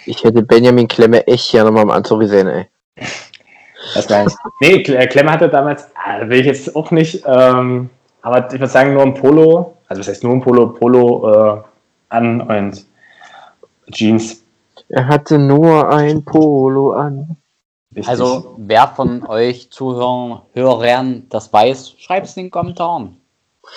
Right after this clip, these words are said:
Speaker 2: Swipe up.
Speaker 3: Swipe up.
Speaker 1: Na gut, Kinder, weiter geht's, Konzentration.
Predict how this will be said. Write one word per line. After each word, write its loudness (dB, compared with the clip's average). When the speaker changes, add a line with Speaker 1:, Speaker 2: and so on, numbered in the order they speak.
Speaker 2:
Swipe 4
up. -2
Speaker 3:
Swipe 2
up. 0
Speaker 1:
Na -4
gut, 4
Kinder, 4
weiter 6
geht's, 4
Konzentration. 4